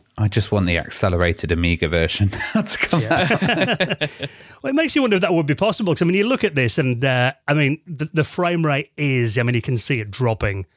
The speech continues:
Speaker 2: quite a bit, particularly when there's kind of a lot going on on the screen.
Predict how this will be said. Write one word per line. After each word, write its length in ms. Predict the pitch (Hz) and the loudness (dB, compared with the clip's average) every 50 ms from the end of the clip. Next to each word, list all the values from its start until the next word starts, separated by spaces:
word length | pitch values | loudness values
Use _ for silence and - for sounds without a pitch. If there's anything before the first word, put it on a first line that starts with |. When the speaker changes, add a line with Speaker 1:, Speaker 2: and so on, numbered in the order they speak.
| _ _ _ _ _ _ _ _ _ | _ _ _ _ _ _ _ _ _
Speaker 2:
quite 280 | - - 139 131 120 117 | -4 0 2 2 2 2
a 80 | 110 107 | 0 0
bit, 180 | 120 117 98 | 0 0 0
particularly 500 | - 110 - - 156 - 139 123 120 120 | -2 -2 -2 -2 0 0 0 2 2 2
when 160 | 117 117 110 | 2 2 2
there's 140 | 110 107 - | 2 0 0
kind 100 | - 123 110 | -2 -2 0
of 60 | 101 | 0
a 60 | 113 | 0
lot 180 | 110 113 131 117 | 0 0 0 0
going 220 | 120 110 107 107 | -2 0 0 0
on 80 | 110 104 | 0 -2
on 100 | 98 101 | -2 -4
the 60 | 98 | -4
screen. 640 | - - - - 147 147 135 113 98 92 90 90 | -6 -4 -2 0 2 2 2 0 -2 -4 -8 -12